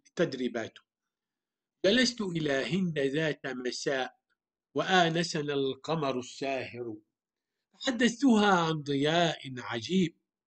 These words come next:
يصر برؤيته الزائر، له زرقة الماء لكنه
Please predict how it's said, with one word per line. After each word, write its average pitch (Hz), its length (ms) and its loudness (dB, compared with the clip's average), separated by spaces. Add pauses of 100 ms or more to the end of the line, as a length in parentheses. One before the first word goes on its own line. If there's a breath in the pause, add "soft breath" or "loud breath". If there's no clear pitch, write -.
(360)
يصر 190 520 2
برؤيته 139 960 0
الزائر، 120 840 0 (800)
له 226 640 4
زرقة 202 680 0
الماء 202 680 0
لكنه 160 880 -2